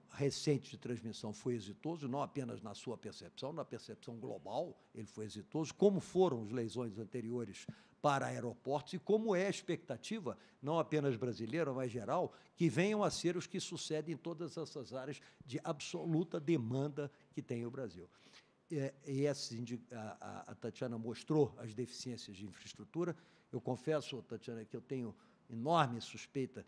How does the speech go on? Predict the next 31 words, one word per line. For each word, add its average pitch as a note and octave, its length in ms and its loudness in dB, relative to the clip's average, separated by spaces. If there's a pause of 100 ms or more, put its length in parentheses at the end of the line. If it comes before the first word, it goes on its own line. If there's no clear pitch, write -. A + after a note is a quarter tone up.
(240)
de A#2 100 -12
todas C3+ 480 2
as A2+ 100 -4
metodologias A2+ 800 -4
de G#2 80 -6
avaliação G#2+ 520 -8
que - 80 -16
são G#2+ 120 -8
feitas. C3+ 380 -4 (320)
Nem A3+ 300 10
o A#3 40 8
pib C3+ 600 4 (240)
é C#3 120 2
uma C#3 220 2
coisa B2+ 260 -4
real, C3 360 0
é F3+ 80 0
um D3+ 120 0
modelo D3+ 480 4 (120)
que - 60 -6
a - 20 -4
gente A#2+ 280 -4
usa, D3 280 -2
muito E3+ 340 -2
próximo, C3+ 480 0
possivelmente, A2 720 -10
da B2 100 -14
verdade, C#3+ 480 -6
mas C3 220 -2
essas F3 340 2
metodologias A#2 800 -8